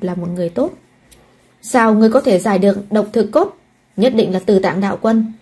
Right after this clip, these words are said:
là Tư Mã Tiêu giải độc cho ngươi có đúng không?" Ánh mắt Viên Thương nhìn cô trở nên rất kỳ quặc, hết sức khó tin. "Hắn đã giải độc thực cốt cho ngươi, cũng có nghĩa là đã biết thân phận của ngươi rồi, vậy mà lại không giết ngươi." "Mình rốt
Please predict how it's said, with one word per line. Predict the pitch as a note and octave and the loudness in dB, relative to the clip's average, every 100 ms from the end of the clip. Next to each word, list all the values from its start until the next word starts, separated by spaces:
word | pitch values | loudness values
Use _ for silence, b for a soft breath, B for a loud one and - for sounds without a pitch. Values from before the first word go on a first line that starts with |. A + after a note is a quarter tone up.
| _ | _
là | G#3 G#3+ | -2 0
Tư | A3 | 2
Mã | C#4 B3+ | 2 0
Tiêu | B3+ C#4 | 0 0
giải | B3+ G3+ | 2 0
độc | F#3 F#3 | -2 0
cho | |
ngươi | G#3+ G#3 | 0 0
có | G#3+ | 0
đúng | G#3 G#3+ | -2 -2
không?" | C#4 C4 - _ _ _ _ _ | -4 -8 -10 _ _ _ _ _
Ánh | G#3+ A3+ | 0 0
mắt | D4+ | 0
Viên | B3+ C4 B3 | 0 0 2
Thương | B3 B3 A3+ | 2 2 2
nhìn | G#3+ - | 2 0
cô | A3 G#3+ | -4 -2
trở | F3+ | -4
nên | G3 G3+ | 0 0
rất | C#4+ - | -2 -2
kỳ | A3 G3 | -4 -2
quặc, | G3+ F3+ b b b | -6 -8 b b b
hết | - | -10
sức | A#3 C4 B3+ | -4 -2 -2
khó | - F#3+ G#3+ - | -6 -8 -8 -2
tin. | C4+ B3 - - _ _ _ _ | -2 -2 -6 -20 _ _ _ _
"Hắn | _ F#3+ G#3 | _ -2 0
đã | B3 | 0
giải | C4 A3 E3+ | -2 -2 0
độc | F#3 F#3 | -2 -2
thực | G#3 | -4
cốt | G#3 D4+ | -2 -4
cho | - A3 | -2 -2
ngươi, | G#3 A3+ A3 B B | 0 0 -2 B B
cũng | - C4 | 2 2
có | D4 | 0
nghĩa | C#4+ F4 | 0 0
là | D4 | -2
đã | G3 | -2
biết | G#3+ F4 F#4+ | -2 -4 -2
thân | A#3+ | -2
phận | A3 F#3+ | 0 -2
của | F#3+ | -2
ngươi | F3 G#3 | -2 0
rồi, | G#3 F#3 F3 b b b | 0 0 -2 b b b
vậy | F#3 F#3 | 2 4
mà | G#3+ | 4
lại | G#3 - | 0 0
không | C4+ C4 | 0 0
giết | F#4+ | 0
ngươi." | E4 C#4+ D4+ - _ _ _ _ - _ _ _ _ _ _ - | 0 -2 -2 -10 _ _ _ _ -20 _ _ _ _ _ _ 2
"Mình | B3+ A#3+ A3+ A3+ | 4 6 6 6
rốt | D#4 | 4